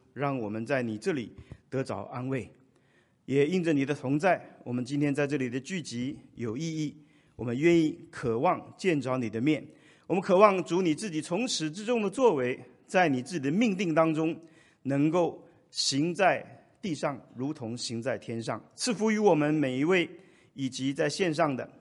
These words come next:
祷告不配，奉主耶稣基督的圣名，阿门。苹果创办人曾经讲了一句豪言壮语，他说：“活着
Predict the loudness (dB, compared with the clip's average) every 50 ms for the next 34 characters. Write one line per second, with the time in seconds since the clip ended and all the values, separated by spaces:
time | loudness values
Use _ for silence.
0 | _ _ _ -8 -6 -4 -2 -2 -2 -2 -2 -4 -4 -4 -4 -4 -6 -8 -4 -2
1 | 0 0 0 -2 -4 -6 -6 -6 -4 -2 -2 -2 -2 -2 -4 -6 -6 -6 -10 -14
2 | -10 -8 -8 -6 -4 -6 -6 -6 -6 -6 -6 -6 -6 -6 -8 -10 -12 -16 _ _
3 | _ _ _ _ _ _ -14 -12 -10 -10 -10 -12 -14 -20 -20 -20 _ _ _ _
4 | _ _ _ _ _ _ _ _ _ _ _ -4 -2 0 2 2 2 2 2 2
5 | 4 6 6 6 6 4 0 0 -4 -4 -4 -4 -4 -4 0 0 0 0 0 0
6 | 0 -2 -2 -4 -6 -6 -4 -4 -6 -8 -12 -20 -20 _ -6 0 4 4 4 4
7 | 4 2 0 -2 -2 0 2 2 2 2 0 -2 -4 -8 -12 -16 -20 _ _ _
8 | _ _ _ _ _ _ _ _ _ 0 0 0 2 2 0 0 0 0 0 2
9 | 2 2 4 2 0 0